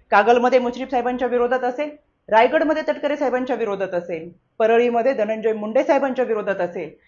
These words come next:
आणि येवल्यामध्ये भुजबळ साहेबांच्या विरोधात असेल. आणि म्हणून येणाऱ्या विधानसभेच्या निवडणुकीमध्ये ओबीसी समाज हे लक्षात ठेवून, रोहित पवार, आपण केलेलं विधान अत्यंत घातक आणि चुकीचं आहे.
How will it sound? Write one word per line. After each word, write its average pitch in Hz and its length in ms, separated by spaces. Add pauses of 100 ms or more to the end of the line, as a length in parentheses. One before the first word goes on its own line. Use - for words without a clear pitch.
(160)
आणि 202 160
येवल्यामध्ये 226 460
भुजबळ 208 280
साहेबांच्या 190 420
विरोधात 175 420
असेल. 170 340 (300)
आणि 202 120
म्हणून 277 320 (300)
येणाऱ्या 240 280
विधानसभेच्या 269 580
निवडणुकीमध्ये 226 800
ओबीसी 196 360
समाज 190 300
हे 196 80
लक्षात 202 280
ठेवून, 202 340 (320)
रोहित 202 180
पवार, 226 320
आपण 208 340
केलेलं 202 240
विधान 208 280
अत्यंत 196 560
घातक 220 400
आणि 208 140
चुकीचं 233 420
आहे. 214 240